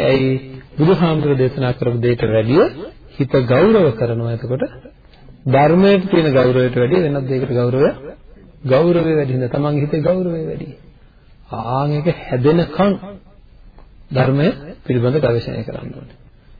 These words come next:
හැදෙන්න ඕනේ ඒක. හරිද? ඒක අනිත් පැත්ත තාම හැදිලා නෑ. මොකද මේවා යෙදිලා, යෙදිලා, යෙදිලා අරව ප්‍රතික්ෂේප කරගන්න බෑ. එන්න එන්න ඒවා පැත්තට වැඩි වෙගෙන යනවා එන්න එන්න. එහෙනම් මේ හොඳ බෞද්ධයෝ, ආය නෙමෙයි හොඳ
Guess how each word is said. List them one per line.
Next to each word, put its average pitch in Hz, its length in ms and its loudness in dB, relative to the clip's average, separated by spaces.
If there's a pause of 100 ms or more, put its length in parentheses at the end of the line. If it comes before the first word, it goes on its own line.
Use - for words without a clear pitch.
(220)
හැදෙන්න 160 460 4
ඕනේ 104 260 -2
ඒක. - 140 -14 (440)
හරිද? 165 240 -2 (600)
ඒක 123 160 0
අනිත් 147 200 2
පැත්ත 147 220 2
තාම 143 240 2
හැදිලා 147 400 2
නෑ. 160 220 4
මොකද 147 240 2
මේවා 156 280 4
යෙදිලා, 147 360 4
යෙදිලා, 151 340 4
යෙදිලා 170 580 2 (200)
අරව 160 300 2
ප්‍රතික්ෂේප 160 440 2
කරගන්න 175 440 4
බෑ. 165 260 4 (120)
එන්න 139 220 4
එන්න 180 160 4
ඒවා 165 220 6
පැත්තට 175 320 2
වැඩි 143 200 4
වෙගෙන 202 280 6
යනවා 113 200 2
එන්න 113 160 -4
එන්න. - 180 -6 (640)
එහෙනම් 131 200 -2
මේ 143 100 2
හොඳ 127 320 0
බෞද්ධයෝ, 196 600 4
ආය 131 220 2
නෙමෙයි 156 240 2
හොඳ 151 220 2